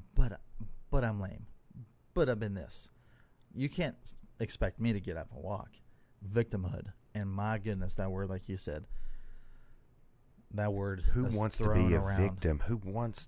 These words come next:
Speaker 2: to be always down and out and, "Oh, you're,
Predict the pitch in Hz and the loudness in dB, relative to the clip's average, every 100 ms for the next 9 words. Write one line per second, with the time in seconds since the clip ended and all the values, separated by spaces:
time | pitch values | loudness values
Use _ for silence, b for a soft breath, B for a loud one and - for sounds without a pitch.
0 | - 85 76 80 76 69 - b b b | -8 -6 -2 -2 -2 -4 -10 b b b
1 | b b b - - 113 110 80 - 76 | b b b -10 -4 2 2 2 -6 -6
2 | 82 104 104 73 - 76 73 85 95 85 | -2 -2 -2 -4 -8 -8 -6 0 2 0
3 | 80 80 - 90 104 92 78 80 82 | -2 -8 -8 -4 -2 -2 -4 -4 -6